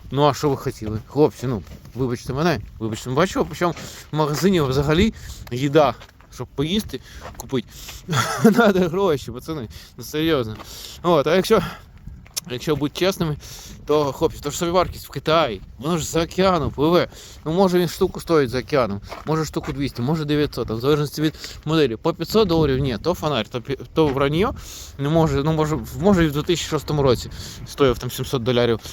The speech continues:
і могло таке бути, ну, зараз ні. І враховуйте фрахту, морські перевозки, розтаможку, податки, і потім витрати всі постачальників, які завозять техніку, плюс ці витрати,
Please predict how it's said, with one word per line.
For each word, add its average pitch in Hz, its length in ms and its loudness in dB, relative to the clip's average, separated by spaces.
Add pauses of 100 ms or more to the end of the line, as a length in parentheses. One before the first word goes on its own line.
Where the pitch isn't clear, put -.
(280)
і 123 60 -6
могло 143 480 4
таке - 220 -6
бути, 113 220 -4
ну, 165 140 4 (720)
зараз 135 440 4
ні. 135 180 0 (220)
І 160 200 2 (160)
враховуйте 135 600 2 (540)
фрахту, 160 440 2 (200)
морські 131 300 -8
перевозки, 139 600 -2 (420)
розтаможку, 143 760 0 (640)
податки, 147 520 2 (260)
і 160 180 0
потім 147 320 -2
витрати 147 360 2
всі - 140 -8
постачальників, 156 800 0 (340)
які - 180 -8
завозять 143 360 2
техніку, 135 420 -2
плюс 165 180 -2
ці - 140 -4
витрати, 139 420 2